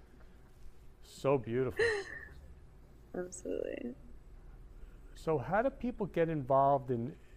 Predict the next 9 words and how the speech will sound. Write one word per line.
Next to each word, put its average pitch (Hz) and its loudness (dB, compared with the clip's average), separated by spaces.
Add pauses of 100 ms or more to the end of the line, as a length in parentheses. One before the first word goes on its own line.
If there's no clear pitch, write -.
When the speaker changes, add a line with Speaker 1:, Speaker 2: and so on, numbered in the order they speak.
(200)
Speaker 1:
in, 147 -4
in, 123 0
like, 117 2 (220)
that 123 2
type 135 2
of 120 4
a, 113 8 (1000)
um, 104 0 (1080)
relationship? 123 2